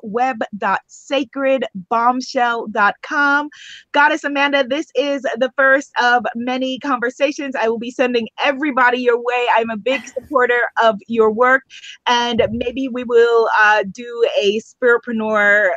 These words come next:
another Spiritpreneur class together or something in the future, because I think that, you know, y-, the website is the front face of everything else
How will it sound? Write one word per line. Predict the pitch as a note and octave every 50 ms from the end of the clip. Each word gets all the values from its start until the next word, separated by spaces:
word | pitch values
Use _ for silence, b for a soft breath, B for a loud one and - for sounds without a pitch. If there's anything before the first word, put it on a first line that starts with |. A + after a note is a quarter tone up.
| - -
another | G#3 G#3 G#3 F#3+ G#3+ A3 A3
Spiritpreneur | - _ _ A3+ A#3 A3 - A#3 A3 G#3+ G#3
class | - - C4 A3 G#3 A3 - _
together | _ B3+ G#3+ F#3+ F#3+ F#3+ F#3+ F#3 F#3
or | B2 E3 F#3
something | G3 - G#3+ G3+ G3 G#3+ G3
in | F#3 F#3
the | F#3
future, | - - F#3+ F#3+ - F#3 E3+
because | E3 F3+ - G#3 F#3+ E3+
I | F3+ F3
think | - - G#3+ G3 F#3+
that, | - F3+ F3 - B B B B B B
you | G3 G3+
know, | G3 F3+ E3+ E3 D#3 - _ F#3+
y-, | F#3+ G3 F3+
the | - G3+ G3
website | A3+ A#3 A3+ - - C4+ A#3+ A3 G#3+
is | G#3 F#3+
the | _ G#3 G3 _ _
front | - C4 C4+ C#4 - _ _ _ _ _ _ _ _ _
face | C4+ C4 A#3+ F#3+ F3+ E3 D#3+ - - - _ _
of | G#3 A3 G3 F#3+ F#3 F3+ E3+ _ B B B B B _ _ _ -
everything | E4 F#4 F4+ C4+ A#3+ B3 C4 B3+ B3+ - G#3+ G3 F#3+ F#3 F#3 - F#3+
else | F#3+ F3 F3 F3+